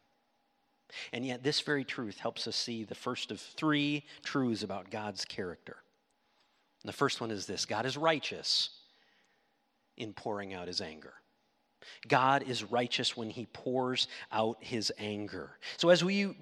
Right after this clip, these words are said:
as you and I reflect upon this truth, it might cause us, some of us in this room, to say, "I, I want no part of that. I want no part of that. I am not interested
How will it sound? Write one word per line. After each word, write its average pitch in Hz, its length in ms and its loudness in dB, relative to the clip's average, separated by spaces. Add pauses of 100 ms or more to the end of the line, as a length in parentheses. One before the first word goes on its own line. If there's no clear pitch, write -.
(200)
as 147 200 4
you 196 200 4
and 175 80 8
I 175 80 10
reflect 156 460 6
upon 151 260 2
this 139 160 4
truth, 156 600 2 (2250)
it 143 40 4
might 147 160 8
cause 147 320 6
us, - 300 2 (1000)
some 180 240 6
of 160 120 8
us 156 140 4
in 151 80 2
this 143 180 2
room, 147 140 2
to 127 60 -2
say, 135 160 6
"I, 139 240 4
I 143 60 2
want 139 200 2
no 127 140 2
part 117 240 0
of 92 100 -6
that. 78 320 -8 (2500)
I 143 100 8
want 139 320 6
no 156 380 6
part 156 240 12
of 135 80 6
that. 139 140 8
I 135 120 6
am 139 100 2
not 151 180 8
interested 156 520 0